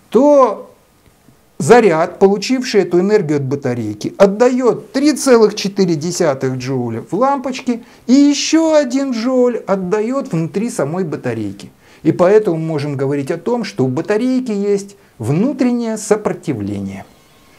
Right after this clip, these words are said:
И надо подчеркнуть, что от внутреннего сопротивления батарейки мы никак не можем избавиться. Оно в неё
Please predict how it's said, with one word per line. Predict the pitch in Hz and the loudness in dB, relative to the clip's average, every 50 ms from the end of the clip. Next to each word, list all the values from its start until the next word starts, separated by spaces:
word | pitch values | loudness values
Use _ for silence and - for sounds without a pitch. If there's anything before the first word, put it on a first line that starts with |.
| - - - - _ _ _ - | -20 -20 -20 -20 _ _ _ 4
И | 180 208 | 6 6
надо | 269 277 262 233 220 | 8 6 6 4 2
подчеркнуть, | 220 226 220 214 - 240 247 247 269 269 294 302 302 277 - | 2 0 -2 0 0 0 0 0 0 0 2 2 0 0 -2
что | - - - - 202 214 208 202 202 202 | -6 -4 4 6 8 8 8 8 6 4
от | 202 208 208 202 | 4 4 4 4
внутреннего | 220 254 285 262 269 226 208 202 196 175 160 | 0 0 0 0 0 -2 -2 -2 -2 -2 -2
сопротивления | - 165 127 151 151 147 - 160 160 170 165 151 147 147 139 | -2 -2 -2 -2 -4 -2 0 0 0 0 0 -2 -2 -4 -4
батарейки | 123 127 135 - 143 147 147 127 123 - - 110 - | -4 -4 -2 0 0 2 2 0 -4 -4 -6 -8 -6
мы | - 123 180 247 294 285 | -2 0 0 0 0 2
никак | 254 226 214 196 - - 247 254 240 240 | 0 0 0 0 0 2 2 2 2 2
не | 202 185 170 | 0 0 0
можем | 165 175 185 190 175 170 160 156 156 | 0 0 0 -2 -2 -2 -2 -2 -2
избавиться. | 143 143 139 135 151 156 143 123 117 113 - - - - - - - - - - - _ | -4 -4 -2 0 2 2 2 2 0 -6 -8 -10 -12 -12 -12 -14 -20 -20 -20 -20 -14 _
Оно | - 120 147 180 233 285 320 320 294 | -2 0 2 4 4 4 4 2 2
в | 240 214 | 0 0
неё | 202 196 196 190 220 233 240 240 240 | 0 0 0 0 0 0 0 0 -2